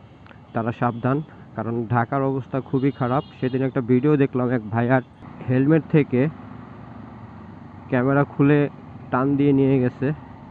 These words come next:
এক ছেলে। তো এটা খুবই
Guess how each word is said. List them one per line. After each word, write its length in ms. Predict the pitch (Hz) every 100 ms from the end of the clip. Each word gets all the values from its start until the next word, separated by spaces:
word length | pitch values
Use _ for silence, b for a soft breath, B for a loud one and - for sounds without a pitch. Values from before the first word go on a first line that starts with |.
| -
এক 80 | 117 -
ছেলে। 340 | - 120 123 147 - - - - - - - - - - - -
তো 300 | 113 107 101 - - - - - - - - - - -
এটা 180 | 127
খুবই 580 | 131 - 139 143 139 131